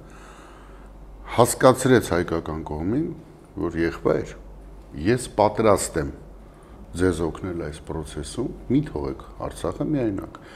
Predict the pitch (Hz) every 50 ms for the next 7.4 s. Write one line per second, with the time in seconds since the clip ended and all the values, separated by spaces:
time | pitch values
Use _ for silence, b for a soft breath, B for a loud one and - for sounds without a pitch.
0 | B B B B B - 98 107 127 131 120 110 95 - 85 85 - - 151 -
1 | - - - - - 165 147 117 104 98 - - 92 90 85 80 73 - - 76
2 | 76 78 78 76 - 120 147 147 147 - 135 123 117 - - - 123 107 92 82
3 | 78 - - - - - - - - - - - 98 - - 104 95 95 92 92
4 | 87 - - - 85 - - 78 76 - 90 85 82 - 92 92 90 - - 104
5 | 98 85 76 73 76 78 76 73 - 80 76 78 80 82 90 92 90 90 87 82
6 | 76 78 80 78 78 78 78 82 76 78 80 80 80 71 67 69 62 - - -
7 | 90 101 120 143 165 170 B